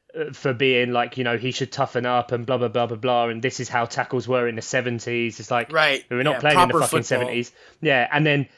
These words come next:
Speaker 1: and then the next day, they'll be posting, um, stuff out or recording things about how Neymar should be protected and shouldn't be getting fouled. It's like, just because he's Neymar and he is a diving prick. So, uh, yeah, I d-, I do think he gets treated differently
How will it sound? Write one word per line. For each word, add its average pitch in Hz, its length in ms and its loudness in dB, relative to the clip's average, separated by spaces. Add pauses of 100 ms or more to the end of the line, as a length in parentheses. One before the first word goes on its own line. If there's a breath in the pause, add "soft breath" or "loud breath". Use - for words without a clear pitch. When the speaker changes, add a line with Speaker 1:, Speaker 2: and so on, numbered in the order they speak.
Speaker 1:
and 135 120 -2
then 135 120 2
the 135 100 2
next 156 460 0
day, 131 480 0 (320 soft breath)
they'll 135 140 2
be 131 100 0
posting, 131 640 -2 (100)
um, 123 320 -2
stuff - 340 -2
out 123 180 0
or 127 80 -2
recording 127 340 -2
things 127 260 -6
about 120 220 -2
how 123 300 0
Neymar 127 520 0
should 127 220 -4
be 123 100 -2
protected 117 680 -6
and 110 200 -4 (300 soft breath)
shouldn't 127 260 -2
be 117 100 -4
getting 117 240 -4
fouled. 117 380 2
It's 117 120 -6
like, 117 160 -2
just - 160 -8
because 120 240 -4
he's 113 160 -4
Neymar 113 500 0
and 101 100 -4
he 120 240 -2
is 120 140 0
a 107 60 -4
diving 104 380 -2
prick. - 360 -12 (340 soft breath)
So, 131 440 4 (760 loud breath)
uh, 156 200 -4 (240)
yeah, 139 360 4
I 131 80 4
d-, 143 140 0
I 147 100 4
do 143 220 2
think 113 220 -6
he 110 80 -4
gets 113 180 -4
treated 107 280 -6
differently 117 580 -6